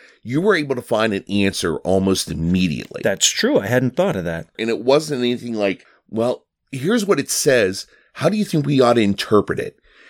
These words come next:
Speaker 1: It was just basically black and white how it came out. So it, it
Speaker 2: Mm-hmm.
Speaker 1: does a very nice job,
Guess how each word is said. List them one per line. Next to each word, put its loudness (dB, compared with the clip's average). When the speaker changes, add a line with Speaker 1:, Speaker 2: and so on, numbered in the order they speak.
Speaker 1:
It 2
was 2
just -4
basically -4
black -2
and -4
white -2
how -2
it -6
came -8
out. -6
So 0
it, 0
it -4
Speaker 2:
Mm-hmm. -10
Speaker 1:
does 4
a -6
very 0
nice -4
job, 0